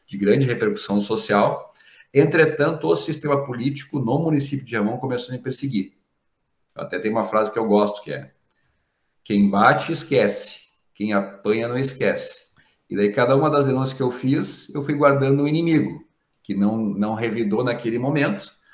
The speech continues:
mas numa ocasião oportuna acabou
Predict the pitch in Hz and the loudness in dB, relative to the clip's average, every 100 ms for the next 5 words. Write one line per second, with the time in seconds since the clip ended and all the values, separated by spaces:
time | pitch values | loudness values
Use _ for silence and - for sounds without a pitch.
0 | _ - 127 135 139 139 135 139 127 131 | _ -4 0 2 2 2 2 2 0 -2
1 | 127 135 139 - 127 127 131 123 117 120 | -4 -4 -8 -8 -6 -4 -4 -4 -4 -2
2 | 123 127 | -4 -8